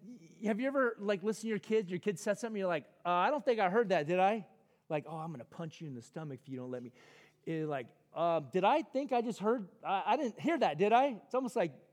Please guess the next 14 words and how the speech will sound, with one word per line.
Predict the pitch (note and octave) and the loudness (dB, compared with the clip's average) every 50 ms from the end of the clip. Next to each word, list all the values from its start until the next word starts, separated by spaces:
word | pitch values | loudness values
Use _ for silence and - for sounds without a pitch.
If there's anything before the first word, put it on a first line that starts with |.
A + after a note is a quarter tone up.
| _ D#3+ B2+ | _ -8 -2
God's | D#3+ F3 E3+ D#3+ C3+ - | 0 2 2 2 0 -6
like, | D#3+ - | -10 -8
"No, | F#3+ G#3 A3+ G#3+ | -8 -6 -6 -6
did | E3 C#3 G#3 A#3 | -4 -2 0 0
I | D4 D4 | 2 0
really | D4+ D4 D4 C#4 | 0 0 -2 -2
hear | A#3+ C#4 C#4 | -2 -2 -2
that | C4 C4+ C4 B3 - | -2 -2 -2 -4 -4
request?" | A3+ A#3 - - C#4 C#4 C4+ - - - _ _ _ _ _ _ _ _ _ _ _ _ _ _ _ _ _ _ _ _ _ _ _ _ | -8 -12 -6 -4 -4 -4 -4 -6 -12 -20 _ _ _ _ _ _ _ _ _ _ _ _ _ _ _ _ _ _ _ _ _ _ _ _
He's | - G3+ G3 | -4 -4 -2
such | - D4 D4 C#4+ | -2 -4 -4 -4
a | A#3+ | -8
good | D#3 G#3 A3 G#3 E3 | -4 -4 -4 -4 -4
father. | - - F#3+ F#3+ G3 G3 G#3+ G#3+ A3+ A3 | -4 -4 -2 -2 -2 -2 -4 -6 -8 -8